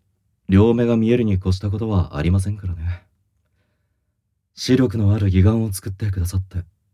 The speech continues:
本当に感謝してます。いえ、ボスとお嬢の護衛は仕事ですから。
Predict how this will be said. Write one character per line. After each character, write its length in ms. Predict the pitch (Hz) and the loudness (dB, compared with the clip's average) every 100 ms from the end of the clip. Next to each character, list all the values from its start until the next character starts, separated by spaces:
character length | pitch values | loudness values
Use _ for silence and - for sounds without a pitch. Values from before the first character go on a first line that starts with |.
| _ | _
本 220 | - 104 | -2 0
当 100 | 104 | 2
に 100 | 101 | 0
感 160 | 92 101 | 0 -2
謝 120 | 92 | -2
し 80 | - | -8
て 80 | 90 | -12
ま 100 | 73 | -12
す。 260 | - - _ _ _ _ _ - - - - - - - _ _ _ _ _ _ _ - | -12 -14 _ _ _ _ _ -16 -12 -12 -12 -12 -14 -18 _ _ _ _ _ _ _ -8
い 80 | 78 | -6
え、 160 | 71 - _ _ _ _ _ - | -6 -10 _ _ _ _ _ -4
ボ 220 | 85 127 | 2 2
ス 100 | 127 | 2
と 160 | 113 98 | 0 0
お 60 | |
嬢 200 | 92 120 | 0 0
の 160 | 113 90 | 0 -2
護 220 | 92 98 | 0 2
衛 120 | 120 | 2
は 180 | 117 110 | 2 -2
仕 240 | - - | -4 -6
事 200 | 90 127 | -4 -2
で 100 | 135 | -2
す 80 | 135 | -2
か 80 | 113 | -4
ら。 280 | 82 73 | -8 -10